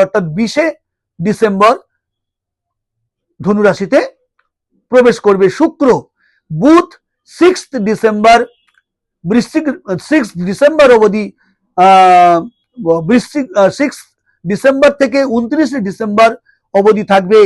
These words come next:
আহ, বৃশ্চিক রাশিতে, তারপরে ঊনত্রিশে ডিসেম্বর চলে যাবে ধনু রাশিতে। তাহলে এই হলো গ্রহদের ডিসেম্বর, আহ, মাসের গোচর বা অবস্থান। তাহলে এহেন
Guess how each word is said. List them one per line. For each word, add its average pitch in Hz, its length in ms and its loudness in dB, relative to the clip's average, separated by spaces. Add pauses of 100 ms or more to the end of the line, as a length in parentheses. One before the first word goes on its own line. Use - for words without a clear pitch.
(520)
আহ, 170 180 2 (100)
বৃশ্চিক 202 380 -6
রাশিতে, 254 300 0 (460)
তারপরে 185 360 0 (100)
ঊনত্রিশে 254 500 -4
ডিসেম্বর 190 340 -4 (100)
চলে 170 220 -4
যাবে 190 160 2 (440)
ধনু 277 280 0
রাশিতে। - 320 -18 (400)
তাহলে 214 200 2 (600)
এই 294 160 4
হলো 214 140 2 (120)
গ্রহদের 214 380 2 (400)
ডিসেম্বর, 269 520 0 (460)
আহ, 180 320 4 (120)
মাসের 254 340 0 (540)
গোচর 240 400 2 (380)
বা 175 100 4 (200)
অবস্থান। 185 440 -2 (380)
তাহলে 226 180 2 (280)
এহেন 269 280 2